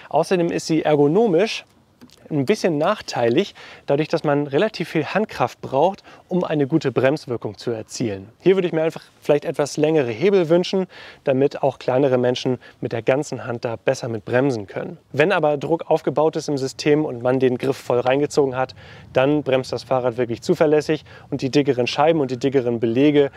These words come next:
sollten auch eine bessere Langhaltbarkeit versprechen als die, äh, Bremsen, die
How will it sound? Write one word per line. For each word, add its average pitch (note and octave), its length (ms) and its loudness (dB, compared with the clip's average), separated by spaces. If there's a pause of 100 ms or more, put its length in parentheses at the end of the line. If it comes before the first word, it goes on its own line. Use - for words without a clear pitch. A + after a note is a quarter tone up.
(200)
sollten B2 340 0
auch A#2+ 220 0
eine B2 360 0 (120)
bessere B2 400 2
Langhaltbarkeit B2+ 1120 -2
versprechen B2+ 600 -4 (280)
als B2+ 320 -4
die, A#2 380 -4 (180)
äh, A#2 160 -12
Bremsen, B2 540 0 (320)
die A#2 260 0